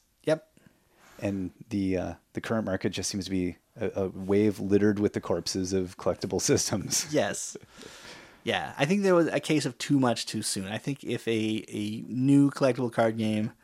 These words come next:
Speaker 1: uh, like, look at My Little Pony even as a success,
Speaker 2: Mm-hmm.
Speaker 1: right? That was a property that I don't think people thought was going to be a successful
Speaker 2: Right.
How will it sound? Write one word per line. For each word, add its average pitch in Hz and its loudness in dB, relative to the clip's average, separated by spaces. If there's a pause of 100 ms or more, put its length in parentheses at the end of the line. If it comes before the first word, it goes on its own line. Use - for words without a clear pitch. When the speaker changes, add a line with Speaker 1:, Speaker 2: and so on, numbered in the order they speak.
(560)
Speaker 1:
uh, 117 0
like, 190 4
look 196 4
at 185 6
My 170 4
Little 151 4
Pony 131 2
even 110 0
as 107 -2
a 110 0
success, - -2
Speaker 2:
Mm-hmm. 98 -2
Speaker 1:
right? 104 -6
That 117 0
was 117 0
a 110 2
property 123 2
that 110 -4
I 104 -2
don't 110 -2
think 110 -8
people 110 -4
thought - -2
was 127 -2
going 135 0
to 135 0
be 135 2
a 117 0
successful 131 -4
Speaker 2:
Right. 101 0